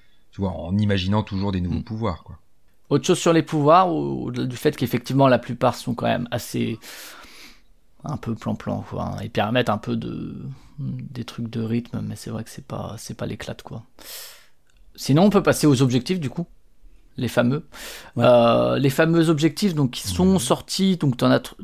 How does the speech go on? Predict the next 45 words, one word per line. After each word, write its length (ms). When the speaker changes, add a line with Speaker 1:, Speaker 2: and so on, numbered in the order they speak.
Speaker 2:
t'as 100
le 60
fameux, 460
t'as 140
toujours 220
l'objectif 420
des 120
châteaux, 300
hein, 100
dont 160
on 60
parlait, 400
euh, 80
sachant 360
que 360
c'est 500
le, 260
le, 240
le, 760
c'est 240
chaque 340
château 480
te 80
rapporte 360
trois 260
points, 320
c'est 160
trois, 240
hein, 60
c'est 120
ça, 200
si, 540
euh, 240
au 100
moins 260
une 140
de 120
tes 160
maisons 280
est 140
à 60
côté. 320
Donc 180
c'est, 140
Speaker 1:
Ouais. 120